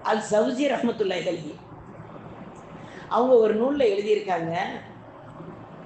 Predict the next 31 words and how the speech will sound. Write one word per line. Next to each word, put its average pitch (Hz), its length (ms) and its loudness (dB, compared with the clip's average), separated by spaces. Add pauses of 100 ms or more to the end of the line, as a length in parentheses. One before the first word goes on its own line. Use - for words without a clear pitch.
(480)
அவங்க, 196 220 0
அவங்க, 233 240 4
அவங்க 226 260 2
சம்பவத்தை, 247 480 2
அவங்க 240 200 2
நான் 233 200 2
வாழ்ந்த 277 280 2
சம்பவத்தை 240 400 0
செ-, 247 280 -4
சொல்றாங்க. 196 380 -4 (1080)
ஒரு 285 200 2
மரத்தடியில 254 580 2
போய் 233 180 6
அவங்க 208 140 2
அமர்ந்திருக்காங்க. 196 600 0 (1400)
அப்ப - 220 -2
அந்த 269 240 0
நேரத்துல 277 500 0
ஒரு 240 140 4 (160)
பறவையுடைய 254 720 4
ரெக்கை 226 400 2
கீழே 247 220 4
விழுகுது, 185 360 0 (280)
கிடக்கு, 254 300 4 (320)
பறவையுடைய 233 440 6
ரெக்கையே 220 440 2
கீழே 240 220 0
கிடக்கு. 185 260 -4 (260)
அது 233 180 4
அந்த 226 160 0
ரெக்கையோட 233 440 4